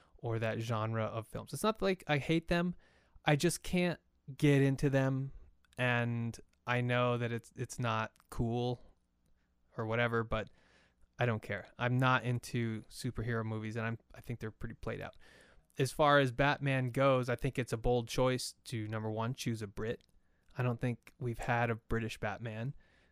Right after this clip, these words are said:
And number two, he's kind of a skinny dude. He's not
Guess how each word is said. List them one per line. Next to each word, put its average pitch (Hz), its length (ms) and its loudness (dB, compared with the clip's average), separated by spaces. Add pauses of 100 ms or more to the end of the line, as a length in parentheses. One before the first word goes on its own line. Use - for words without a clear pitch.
(220)
And 135 160 2
number 127 240 2
two, 151 440 6 (380)
he's 170 280 -6 (220)
kind 170 240 -2
of 170 60 -2
a 170 60 2
skinny 165 420 0
dude. 175 340 0
He's 123 360 -6
not 135 260 -2